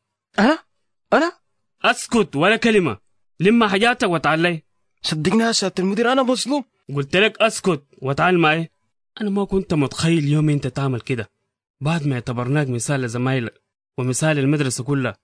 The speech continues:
Speaker 2: تطلع حرامي؟ عشان اكتسبت الثقة خلاص. قلت تعمل أي حاجة على كيفك، صح؟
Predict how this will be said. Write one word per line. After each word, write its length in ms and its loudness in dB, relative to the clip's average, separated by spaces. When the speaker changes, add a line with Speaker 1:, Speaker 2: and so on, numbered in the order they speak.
Speaker 2:
تطلع 260 -2
حرامي؟ 480 0
عشان 220 -4
اكتسبت 480 -4
الثقة 340 -4
خلاص. 580 -4
قلت 200 0
تعمل 440 -2
أي 220 0
حاجة 420 -2
على 140 -6
كيفك، 380 0
صح؟ 340 0